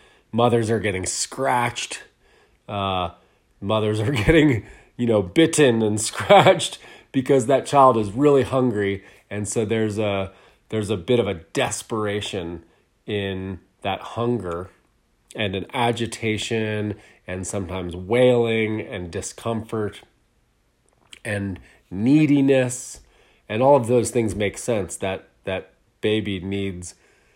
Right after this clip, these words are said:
to be getting nutrients nonstop in order to be growing its bones and tissue and brain. And,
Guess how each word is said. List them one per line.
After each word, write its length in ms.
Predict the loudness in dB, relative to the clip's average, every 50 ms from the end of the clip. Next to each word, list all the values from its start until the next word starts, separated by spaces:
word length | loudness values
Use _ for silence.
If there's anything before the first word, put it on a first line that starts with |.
| _ _ _ _ _ _ _ _ _ _ _
to 140 | -8 -8 -8
be 520 | -6 -6 -4 -4 -2 -2 -2 -2 -2 -4 -6
getting 680 | -6 -4 -4 -2 -2 -2 -2 -2 -4 -4 -6 -4 -2 0
nutrients 640 | 0 0 0 0 -4 -6 -6 -6 -6 -6 -10 -12
nonstop 960 | -10 -8 -6 -4 -4 -2 -2 -4 -6 -6 -8 -10 -10 -8 -6 -4 -4 -4 -6 -8
in 100 | -10 -10
order 240 | -10 -10 -12 -12 -14
to 60 | -12
be 120 | -12 -12
growing 360 | -10 -8 -8 -6 -6 -6 -6 -8
its 140 | -10 -10
bones 400 | -10 -8 -6 -6 -6 -6 -8 -8
and 140 | -10 -10 -10
tissue 400 | -10 -10 -8 -8 -8 -8 -8 -8
and 140 | -8 -8 -8
brain. 420 | -6 -6 -4 -4 -4 -6 -6 -8
And, 160 | -10 -12 -14